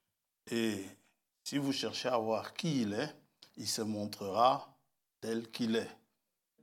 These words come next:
Ah, si, s'il dit, vous me verrez, si vous savez qu'il est le Fils du Dieu vivant, eh bien,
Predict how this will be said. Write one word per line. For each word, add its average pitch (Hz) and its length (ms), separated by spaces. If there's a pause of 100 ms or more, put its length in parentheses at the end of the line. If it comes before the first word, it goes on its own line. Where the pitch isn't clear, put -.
Ah, 98 240 (100)
si, 110 300
s'il 107 380
dit, 113 220
vous 98 200
me 117 140
verrez, 104 580 (360)
si - 100
vous 101 140
savez 107 400
qu'il 104 200
est 104 80
le 98 100
Fils 104 300
du 104 100
Dieu 117 180
vivant, 104 560 (360)
eh 113 80
bien, 104 320